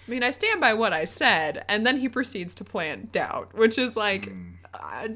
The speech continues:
Speaker 1: are you really as solid as you say you are, Sorting Hat? Because the first thing that you say, "I stand by what I said," is, "I disagreed with you and you chose something else." <laughs>
Speaker 2: Yeah.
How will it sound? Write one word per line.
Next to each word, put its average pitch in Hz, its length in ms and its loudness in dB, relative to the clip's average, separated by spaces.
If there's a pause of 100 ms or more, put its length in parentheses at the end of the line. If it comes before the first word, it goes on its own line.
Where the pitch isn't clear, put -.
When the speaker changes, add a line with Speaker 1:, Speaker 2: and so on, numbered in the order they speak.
Speaker 1:
are 262 160 2
you 330 220 -2
really 269 280 -2
as 262 100 -2
solid 226 340 -2
as 196 160 0
you 196 180 -4
say 165 220 -4
you 165 140 -6
are, 165 120 -4
Sorting 170 300 -6
Hat? 165 180 -4
Because 170 380 -6
the 170 160 -6
first 160 460 -8
thing 151 180 -6
that - 80 -12
you 160 140 -10
say, 139 300 -8
"I 165 120 -6
stand 143 260 -8
by 143 120 -6
what 147 160 -8
I - 80 -8
said," 123 420 -6 (540)
is, 151 420 0 (960)
"I 202 120 12
disagreed 180 580 2
with 160 200 0
you 151 180 -2
and 151 120 -6
you 156 120 -4
chose 160 280 -2
something 156 400 -2
else." - 600 4
<laughs> 131 80 -12
Speaker 2:
Yeah. 151 800 6